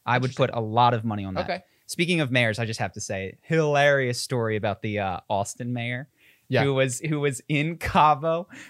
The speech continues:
Speaker 1: for his daughter's, like, wedding post getaway and made a video from Cabo telling people not to leave the home if they could help it.
Speaker 2: Yeah.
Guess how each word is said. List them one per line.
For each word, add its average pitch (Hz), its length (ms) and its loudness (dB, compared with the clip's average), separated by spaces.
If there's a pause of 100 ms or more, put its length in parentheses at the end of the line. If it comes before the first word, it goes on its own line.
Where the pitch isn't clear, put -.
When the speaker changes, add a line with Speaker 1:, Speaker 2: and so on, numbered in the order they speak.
(120)
Speaker 1:
for 139 140 -4
his 139 220 -6
daughter's, 147 680 0
like, 131 180 -2
wedding 139 880 -4
post 139 440 -4
getaway 135 580 0 (360)
and 139 200 0
made 147 200 2
a 165 60 0
video 151 440 2
from 156 440 2
Cabo 135 460 2
telling 139 320 -4
people 143 300 -2
not 135 440 2
to 175 80 0
leave 135 340 -4
the 143 120 2
home 139 340 0
if 147 140 -8
they 127 140 0
could 123 160 0
help 120 320 0
it. 156 180 2
Speaker 2:
Yeah. 123 180 0